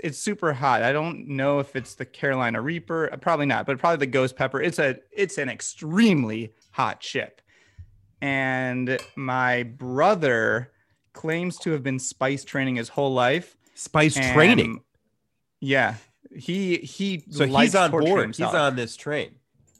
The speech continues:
Speaker 1: He, honestly, if you told him that there was something flavored with Carolina Reaper peppers,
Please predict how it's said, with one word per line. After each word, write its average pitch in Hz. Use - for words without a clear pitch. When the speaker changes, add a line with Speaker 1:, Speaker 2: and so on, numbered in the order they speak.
Speaker 1:
He, 165
honestly, 170
if 135
you 190
told 170
him 170
that 151
there 143
was 139
something 143
flavored 143
with 131
Carolina 135
Reaper 127
peppers, 165